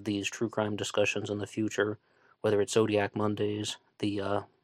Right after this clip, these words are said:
Wednesday segment, which used to be the Ask Me Anything, lately been talking about the Long Island serial killer,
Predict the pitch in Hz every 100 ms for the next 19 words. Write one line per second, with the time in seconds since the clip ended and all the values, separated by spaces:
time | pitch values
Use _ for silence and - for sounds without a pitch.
0 | _ - 113 120 104 98 - 104 98 117
1 | 107 - 120 - 95 101 101 104 - 101
2 | 104 104 - 110 113 - - - - 123
3 | 104 107 101 104 101 101 104 110 107 107
4 | 104 104 104 98 - 113 104 101 104 104
5 | 113